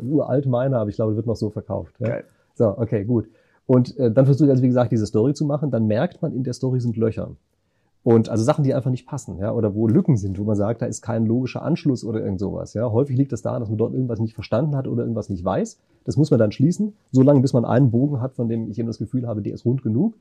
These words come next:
Speaker 1: und den versuche ich dann eben zu erzählen. Äh, das ist aber übrigens auch ein Prozess, den ich schon auch versuche, meinen Studenten beizubringen, ja. Also die müssen ja, wie gesagt, sehr viele, äh, Präsentationen bei uns halten und denen versuche ich auch zu zeigen, dass sie eben so einen gesamten Fluss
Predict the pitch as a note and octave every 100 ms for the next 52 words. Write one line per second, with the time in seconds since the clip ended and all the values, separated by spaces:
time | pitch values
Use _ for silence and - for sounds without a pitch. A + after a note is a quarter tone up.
0 | _ - A2+ G#2+ _ - - A2 A2+ A2+
1 | A2+ A2+ G#2+ G#2 G2+ - F#2 E2+ F2+ _
2 | _ _ _ _ A2 C3 B2+ D3+ D3 D3+
3 | C#3 B2+ C3+ C#3+ B2+ - C#3+ - B2 A2+
4 | A#2+ D#3+ - B2+ B2+ B2+ A#2+ A#2+ B2 A#2+
5 | B2 A#2+ F#2+ F2 - F#2 E2 F2 C3 C3
6 | G#2 G#2+ A#2 A2 A#2 G#2+ G#2+ A2+ A2 A#2
7 | A2 G2+ _ _ - G#2 A2+ A2 G#2+ A2+
8 | C3 A#2+ G#2 F#2+ G2 C3 D#3 - _ -
9 | B2 C3 C3 C#3+ C3 A#2 D#3+ - D#3 B2
10 | C3 C3 A#2 B2+ B2+ A#2+ A2+ A#2 A#2 A#2+
11 | E3+ C3+ A#2 A#2+ A#2+ - C#3 C#3+ -